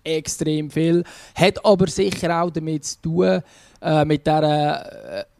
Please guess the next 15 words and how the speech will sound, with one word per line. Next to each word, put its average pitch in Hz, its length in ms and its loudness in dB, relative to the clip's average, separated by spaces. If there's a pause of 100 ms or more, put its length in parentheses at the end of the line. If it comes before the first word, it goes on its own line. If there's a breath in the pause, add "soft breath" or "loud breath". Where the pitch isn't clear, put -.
(540)
mit 170 200 -8
dieser 165 380 0
Europameisterschaft 170 880 0
verteilt 170 460 -2
über 160 100 -4
den 165 80 -4
ganzen 160 260 2
Kontinent, 170 800 0
wo 160 120 4
du 160 140 4
jetzt 151 360 0
innerhalb 185 480 4
von 170 180 -4
einer 156 120 0
Pandemie, 151 680 0